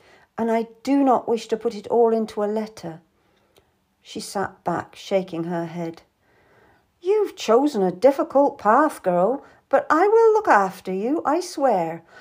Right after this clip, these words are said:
I told Queen Jane that you would be safe here, and you will. When your time comes, we will send for the village midwife,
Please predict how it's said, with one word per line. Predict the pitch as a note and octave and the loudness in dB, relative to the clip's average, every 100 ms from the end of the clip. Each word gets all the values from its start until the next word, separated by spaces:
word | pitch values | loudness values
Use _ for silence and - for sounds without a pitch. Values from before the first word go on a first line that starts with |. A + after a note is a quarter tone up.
| - | -8
I | - A3 | -2 -2
told | - C#4 F#4+ F#4+ | 2 4 4 2
Queen | G4 G4 A4 | 2 4 2
Jane | F4 A#3 A#3+ A#3+ | 4 4 4 0
that | - | -4
you | F#3 A#3+ | -6 -4
would | D#4+ E4 | -4 -4
be | F4+ | -6
safe | - D#4+ G#3+ F3+ | -2 0 0 -2
here, | F3 E3 D#3 - - - | -6 -6 -8 -16 -10 0
and | C4 | 4
you | D4 E4+ | 6 6
will. | E4 B3+ F3 D3 D3+ _ _ _ | 6 4 2 -2 -12 _ _ _
When | - A#3+ D#4 | -2 2 4
your | G#4+ G#4+ | 4 4
time | G#4+ F4+ F#4 F#4+ | 2 2 2 0
comes, | - G3+ F3 F#3+ - | 0 0 0 -6 -12
we | F#3+ G3+ | -8 -4
will | F#3+ F#3+ | -4 -4
send | - A#3 C#4+ | 0 2 2
for | D4+ | -2
the | E4 A#3+ | -4 2
village | A#3 B3+ D4 - | 4 4 0 -4
midwife, | G#3 F#3 F#3 F#3 A3+ - | -4 -2 -2 -2 -2 -8